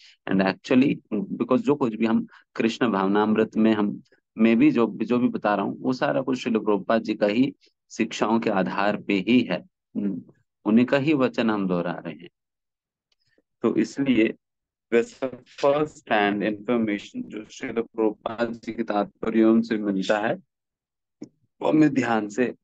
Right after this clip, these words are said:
अध्ययन करनी चाहिए। अभी इस श्लोका में यावन अत्त उदपाने, <clears throat> उदपाने मतलब,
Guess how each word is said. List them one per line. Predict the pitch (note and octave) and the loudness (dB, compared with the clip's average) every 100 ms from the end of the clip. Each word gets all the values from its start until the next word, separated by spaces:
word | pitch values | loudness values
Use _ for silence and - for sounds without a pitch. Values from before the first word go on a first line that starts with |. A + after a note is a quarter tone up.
| - | -4
अध्ययन | G#2+ F#2 F#2+ F#2+ | -4 -4 -6 -6
करनी | F#2 E2+ E2+ E2 | -6 -6 -4 -6
चाहिए। | - E2 - - - _ _ _ _ _ _ _ _ _ _ - _ - B2 | -8 -12 -12 -14 -16 _ _ _ _ _ _ _ _ _ _ -20 _ -8 -4
अभी | C3 D3 A#2+ - | 2 2 2 -2
इस | - | -8
श्लोका | - G#2+ G2+ F2+ | 0 0 0 0
में | G2+ F3+ - - _ _ _ | 0 0 -2 -20 _ _ _
यावन | A#2 A#2 A#2+ C#3 F#3+ - | 2 4 2 0 -4 -2
अत्त | A#2 - - | -4 -2 -4
उदपाने, | - A2+ C#3 A#2+ F#2+ F2+ F#2+ G2+ F#2 _ _ _ _ _ _ _ _ _ _ _ _ - | -2 0 0 0 0 2 0 -2 -6 _ _ _ _ _ _ _ _ _ _ _ _ -2
<clears throat> | B2+ - - _ _ _ _ _ _ _ _ _ _ _ _ _ | 0 0 -4 _ _ _ _ _ _ _ _ _ _ _ _ _
उदपाने | C#3 C3 F3 F3 A2 G#2 G#2+ D#2+ - _ _ _ | 2 4 2 2 2 2 0 -2 -8 _ _ _
मतलब, | A#2+ G#2 A2+ E3 B3+ - | 0 0 0 -2 -2 -8